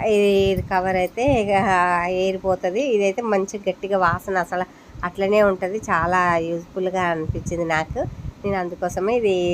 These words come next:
తీసేసి ఈ డబ్బా ఉంచుకున్నానండి, చాలా బాగుందనేసి. ఇదిగోండి ఆయిల్, ఉమ్, ఇది కొబ్బరికాయ,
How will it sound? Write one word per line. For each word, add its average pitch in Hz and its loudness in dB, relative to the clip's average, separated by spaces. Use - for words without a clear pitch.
తీసేసి 180 -2
ఈ 233 0
డబ్బా 190 4
ఉంచుకున్నానండి, 180 0
చాలా 165 0
బాగుందనేసి. 165 0
ఇదిగోండి 160 -4
ఆయిల్, 170 2
ఉమ్, 190 -4
ఇది 185 -2
కొబ్బరికాయ, 175 0